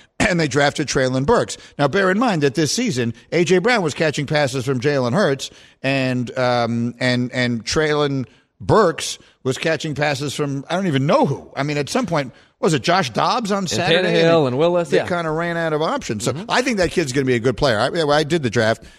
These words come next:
Speaker 1: I, I remember him the, g-, g-, from Arkansas. Everybody liked him.
Speaker 2: But the
Speaker 1: So I
Speaker 2: Tit-,
Speaker 1: think he could be a good player.
Speaker 2: the Titans would be playing this weekend if they did not trade A J Brown.
Speaker 1: I think that's fair. I mean, considering how close they were to playing this weekend anyway,
Speaker 2: Mm-hmm.
Speaker 1: I think that is fair.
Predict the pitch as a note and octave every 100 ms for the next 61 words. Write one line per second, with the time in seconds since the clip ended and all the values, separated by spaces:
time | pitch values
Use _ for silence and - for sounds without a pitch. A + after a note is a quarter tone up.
0 | - B2 B2+ C#3+ D#3+ D3 C3 A2+ A#2 B2+
1 | A#2 G2+ A#2+ A2+ - G#2 C3+ A#2+ B2 C3+
2 | - C#3 C3 E3 C#3 A#2 G#2+ A#2 B2+ D3
3 | - F#3 D3+ F3 F3+ G3+ F3 C#3+ B2 G#2+
4 | F#2+ F2 G2 A#3 A#3 G#3+ E3 E3 - F3
5 | E3 D3 D3+ D#3 D3+ D#3+ C#3+ C3 C3 B2+
6 | A#2+ - B2 G#2 F#2+ F#2+ F2+ F2 _ _
7 | _ _ - F3 D#3+ D#3+ - E3 F#3 -
8 | - A#2 A2+ B2 E3 D3 A#2+ A#2 D3 C#3+
9 | - C#3 C#3 B2+ - D3 C3+ B2 B2+ B2+
10 | B2 G#2+ E3 G#3+ - - F3 B3 - -
11 | B2 D3 D3 C#3 C#3+ - D3 D3+ F2+